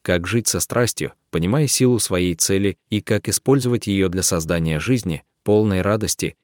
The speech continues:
и удовлетворения. Книга наполнена практическими советами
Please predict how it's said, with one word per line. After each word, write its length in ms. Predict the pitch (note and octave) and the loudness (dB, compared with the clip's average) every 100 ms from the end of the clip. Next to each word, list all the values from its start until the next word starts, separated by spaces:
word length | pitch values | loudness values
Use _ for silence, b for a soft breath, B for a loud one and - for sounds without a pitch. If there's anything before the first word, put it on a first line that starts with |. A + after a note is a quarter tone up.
| - | -2
и 100 | G#2+ | 0
удовлетворения. 1000 | G#2 G2+ F2+ F2+ F#2 G#2 G2+ D#2 - - _ _ _ _ _ _ _ _ _ - | 2 0 0 -2 0 0 0 -2 -8 -14 _ _ _ _ _ _ _ _ _ -8
Книга 380 | F#2+ A2+ C#3+ | -2 0 2
наполнена 560 | B2 A2 - C3+ A#2+ A2+ | 2 2 4 4 4 2
практическими 720 | - F#2+ - C3+ - - F#2 | 0 -4 -4 -6 -4 -4 -2
советами 600 | - D#2+ B2+ - F2+ E2 | -2 0 -2 -2 -4 -6